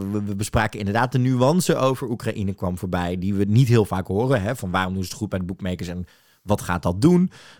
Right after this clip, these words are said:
Waarom zijn bepaalde inzendingen wel interessant die je misschien wegzet als een, een andere misschien weg zouden zetten als een grapje? We kregen informatie over wat we in de shows gingen zien.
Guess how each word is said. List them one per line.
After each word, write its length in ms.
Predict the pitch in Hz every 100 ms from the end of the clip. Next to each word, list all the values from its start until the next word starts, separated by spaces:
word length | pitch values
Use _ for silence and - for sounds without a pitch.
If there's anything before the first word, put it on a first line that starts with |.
| _
Waarom 500 | 101 90 120 123 117
zijn 160 | 104 95
bepaalde 360 | - 90 90
inzendingen 500 | 104 104 98 90 90
wel 200 | 101 120
interessant 520 | 110 95 92 - 98
die 120 | 90 92
je 60 |
misschien 380 | 90 87 101 95
wegzet 500 | 90 85 - 92 -
als 340 | 92 87 87 -
een, 300 | 90 87 85 -
een 220 | 95 78
andere 320 | - - 98
misschien 240 | 92 - 92
weg 140 | 95
zouden 240 | - 92 85
zetten 220 | 95 -
als 120 | 104
een 80 | 117
grapje? 520 | 90 165 - 143 127 - - -
We 80 |
kregen 280 | 123 113 107
informatie 540 | 107 - 107 104 - 92
over 100 | 92
wat 120 | 101
we 60 | 113
in 60 |
de 60 | 123
shows 340 | - 160 180
gingen 220 | - 139
zien. 260 | 127 120